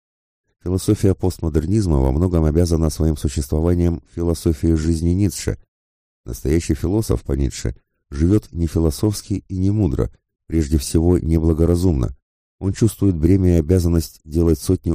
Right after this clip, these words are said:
опытов, пережить сотни искушений жизни.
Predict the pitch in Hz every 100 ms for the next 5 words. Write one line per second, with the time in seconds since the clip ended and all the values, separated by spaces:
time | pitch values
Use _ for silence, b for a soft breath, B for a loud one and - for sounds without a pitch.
0 | - 90 69 62 58 _ _ _ - 67
1 | 65 78 - 85 87 80 - - 82 82
2 | 80 73 60